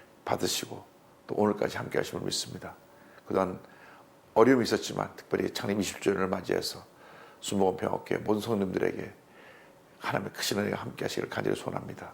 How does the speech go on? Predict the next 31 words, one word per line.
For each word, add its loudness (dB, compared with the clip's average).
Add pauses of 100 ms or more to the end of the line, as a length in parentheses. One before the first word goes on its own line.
(200)
모두가 4
절대 2
긍정, 0
절대 0
감사의 2
신앙으로 0 (160)
무장해서 2 (500)
성령으로 4
하나 0
되어 0
하나님 -4
앞에 -2
충성된 0
교회를 2 (280)
세워가시기를 -2
바랍니다. -10 (460)
여러분 2
모두가 4 (440)
복음에 4
대한 -2 (100)
뜨거운 0
열정을 0
가지고 -12 (680)
담임 -2
목사님을 -2
중심으로 0
받은 0
사명을 0
잘 0
감당할 0
때 -4